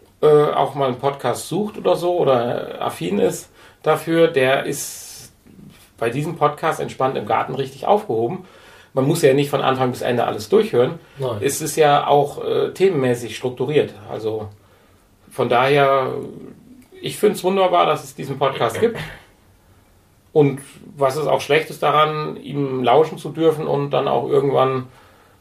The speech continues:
Speaker 1: in den Schlaf zu schlummern? Ist ja auch nicht schlimm, dann fängt man da
Speaker 2: Nein.
Speaker 1: wieder an, wo man aufgehört hat. Also
Speaker 2: Ja gut, das ist ja jetzt bei dir so.
Speaker 1: Ja,
Speaker 2: Bei jemandem,
Speaker 1: klar.
Speaker 2: der sich interessiert, ist das ja nicht so.
Speaker 1: Nein,
Speaker 2: Du
Speaker 1: natürlich
Speaker 2: willst ihn
Speaker 1: nicht.
Speaker 2: ja, denke ich, nicht mehr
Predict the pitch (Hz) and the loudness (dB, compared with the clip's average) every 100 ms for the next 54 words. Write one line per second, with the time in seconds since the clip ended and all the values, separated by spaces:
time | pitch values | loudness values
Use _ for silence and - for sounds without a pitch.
0 | _ - - 135 127 127 143 202 - 202 | _ -12 -6 -2 -2 2 2 2 -4 -2
1 | 208 214 226 214 160 170 - - - 139 | 2 2 2 -2 -6 -12 -18 -12 -4 0
2 | 156 190 - 190 208 156 143 143 147 131 | 0 0 -2 -2 0 -2 -2 -2 0 0
3 | 131 131 131 143 139 131 127 143 170 202 | 2 2 2 0 -2 0 2 2 2 -2
4 | 190 196 220 214 - - _ _ _ - | -2 0 -2 -4 -16 -20 _ _ _ -20
5 | _ _ _ _ - - - 143 139 139 | _ _ _ _ -20 -20 -2 0 4 4
6 | 139 135 120 117 - - 113 113 107 - | 4 2 -2 -6 -8 -10 -8 -6 -6 -6
7 | 107 104 131 131 107 101 - - - 165 | -8 2 2 2 -2 -12 -12 -14 -2 0
8 | - - - 123 131 127 147 120 123 107 | 2 0 -2 0 0 2 2 2 -2 -2
9 | 104 98 110 - 127 113 117 127 165 233 | -4 -4 -4 -4 -4 -6 -6 -6 0 4
10 | 202 156 156 - 156 156 135 131 123 127 | 4 2 0 2 2 2 2 2 0 -2
11 | 117 131 131 - 123 117 110 - | -4 -4 -4 -4 -2 0 0 -4